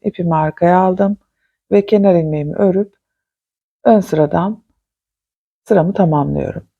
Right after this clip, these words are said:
Birinci sırayı bitiriyorum. Arka yüzde ilmekleri gördüğüm gibi örüyorum. Düzleri düz, tersleri ters. Bir düz, dört ters. İki,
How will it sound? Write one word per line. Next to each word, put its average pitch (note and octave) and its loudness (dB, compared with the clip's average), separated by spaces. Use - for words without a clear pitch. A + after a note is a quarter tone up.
Birinci D#3+ 0
sırayı E3 0
bitiriyorum. C#3+ -2
Arka A3 0
yüzde G3+ 0
ilmekleri B3 2
gördüğüm G3 2
gibi D3+ -2
örüyorum. C#3 -4
Düzleri F#3+ 0
düz, F3+ -2
tersleri D3+ -2
ters. - -12
Bir A#3+ 2
düz, A3 2
dört G3+ 0
ters. - -14
İki, D#3+ 0